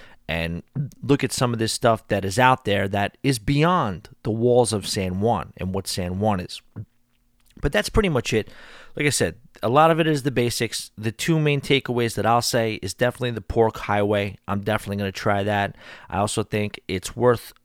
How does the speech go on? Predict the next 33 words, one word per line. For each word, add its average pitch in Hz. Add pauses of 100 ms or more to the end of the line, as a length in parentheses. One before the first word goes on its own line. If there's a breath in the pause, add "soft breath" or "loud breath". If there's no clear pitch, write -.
(140)
looking 127
into, 170 (380)
maybe 120
getting 127
some 117
reviews 120
on, 139
the 104
Buc-, -
uh, 95
Casa 107
Bacardi. 113 (440 loud breath)
Uh, 92
the 104
adventure 127
park - (200)
absolutely 92 (160)
is 98
something 104
that, 98 (300 loud breath)
you 104
know, 98
it 107
is 123
an 123
hour, 120
an 107
hour 107
and 107
ten 117
minutes 107
away, 101 (480 loud breath)
but 101